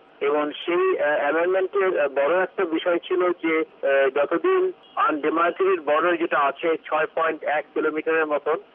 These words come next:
সেটা যতদিন ডিমার্কেটেড না হবে ততদিন এই ছিটমহল আর অ্যাডভান্স প্রদেশ যে ল্যান্ড আছে এগুলো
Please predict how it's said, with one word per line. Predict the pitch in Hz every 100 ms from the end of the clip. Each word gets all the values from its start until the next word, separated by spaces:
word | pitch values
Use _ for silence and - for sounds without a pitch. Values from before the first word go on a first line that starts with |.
| -
সেটা | 156 190 180
যতদিন | 165 180 180 370 - 311 - -
ডিমার্কেটেড | - 302 427 - - 170 - - _ 135
না | 139
হবে | 151 156 147 143 143 -
ততদিন | 147 165 - - 147 - -
এই | 139 143 135 131 - -
ছিটমহল | - 156 143 147 143 139 - -
আর | - - 165 - - - -
অ্যাডভান্স | 131 131 151 -
প্রদেশ | 143 143 147 - -
যে | 139
ল্যান্ড | 131 135 147 143
আছে | 139 151
এগুলো | 139 131 135 147 135